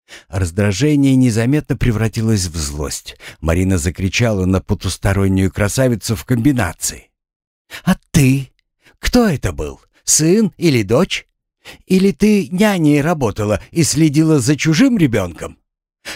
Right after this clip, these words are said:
Кто погиб из-за твоей невнимательности и легкомыслия?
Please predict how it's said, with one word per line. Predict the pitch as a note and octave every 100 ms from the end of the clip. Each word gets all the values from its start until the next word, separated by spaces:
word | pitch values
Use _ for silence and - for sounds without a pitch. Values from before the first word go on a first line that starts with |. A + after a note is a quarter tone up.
| -
Кто | - - G3+ G2
погиб | A#2 A2+ A#2+ A#2+ - -
из-за | D3+ A2+ B2+ C3+
твоей | B2 C#3+ D3
невнимательности | D3 D3 C3 D3+ F3 F3 D3+ D#3 D3 - E3 C3+ -
и | G3
легкомыслия? | F3+ - G#3 G#3+ F#3 - E2 C#2+